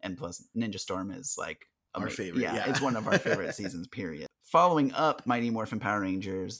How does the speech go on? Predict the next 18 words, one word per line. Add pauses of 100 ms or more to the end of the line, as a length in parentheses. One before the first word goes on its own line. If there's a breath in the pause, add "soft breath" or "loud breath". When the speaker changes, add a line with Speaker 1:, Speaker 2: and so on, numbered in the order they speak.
Speaker 1:
the
movie
in
ninety-five,
there
was
Turbo,
a
Power
Rangers
movie. (280 soft breath)
It
only
made
nine
point
six
million.